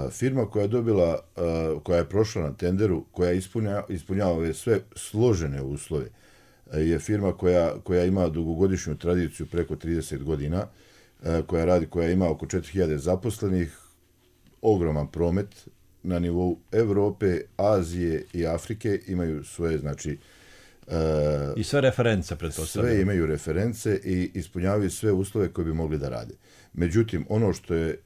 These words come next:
Speaker 1: interesantno i što je značajno, ta firma je u stvari organizator posla. Ona, ona, e,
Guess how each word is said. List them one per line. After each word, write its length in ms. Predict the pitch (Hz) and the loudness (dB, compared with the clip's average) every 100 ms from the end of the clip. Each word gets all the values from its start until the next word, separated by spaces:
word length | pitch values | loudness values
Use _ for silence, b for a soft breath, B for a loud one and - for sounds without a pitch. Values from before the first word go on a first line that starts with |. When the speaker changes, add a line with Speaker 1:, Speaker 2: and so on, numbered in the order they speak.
| _ - | _ -6
Speaker 1:
interesantno 720 | 85 73 82 - 92 92 78 | -6 -2 -4 -2 -2 -2 -6
i 20 | |
što 180 | 73 - | -6 -4
je 100 | 76 | -4
značajno, 580 | 71 98 92 - 60 57 b b b b | -2 -2 -2 -8 -8 -12 b b b b
ta 140 | 107 | -4
firma 300 | 92 117 107 | 0 0 2
je 60 | 92 | 2
u 80 | 87 | 0
stvari 400 | - 92 90 - | 2 2 2 0
organizator 720 | 85 80 80 73 87 85 73 73 | -4 -2 -2 0 0 0 -4 -6
posla. 420 | 82 73 - - b b b b b | -4 -4 -4 -14 b b b b b
Ona, 300 | 87 104 98 - | 0 2 0 0
ona, 260 | 92 98 | 0 2
e, 40 | 92 | 2